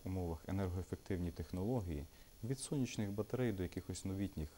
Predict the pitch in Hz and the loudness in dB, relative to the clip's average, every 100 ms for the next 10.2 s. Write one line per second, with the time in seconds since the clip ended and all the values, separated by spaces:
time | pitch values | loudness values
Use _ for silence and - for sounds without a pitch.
0 | - 85 - - 110 107 92 - 85 82 | -4 -4 -4 -2 0 2 2 0 -2 0
1 | 85 80 85 92 117 107 95 82 80 78 | 0 0 0 0 0 2 2 2 2 2
2 | 78 73 73 87 98 95 95 95 87 82 | 0 -2 -2 -2 0 0 0 0 0 0
3 | 78 78 71 73 80 - - 104 - - | 2 0 0 -2 -2 0 0 0 -2 -2
4 | 87 73 76 - - - - - 87 92 | -2 -2 -4 -10 -16 -12 -4 -2 0 0
5 | - 95 - - 90 80 - 90 82 78 | -2 -4 -6 -2 0 0 -2 0 0 -2
6 | - - - - 85 82 80 76 62 95 | -8 -20 -18 -10 -2 0 2 0 -2 -4
7 | - 98 - - 107 - 113 98 90 85 | -4 -4 -4 -6 -8 -2 0 2 2 2
8 | 80 82 - 85 82 78 - - - 95 | 0 -2 -2 0 2 0 -2 -2 0 2
9 | 92 90 107 - 87 90 95 - 80 82 | 2 2 0 2 2 4 2 2 0 2
10 | 78 82 | 4 2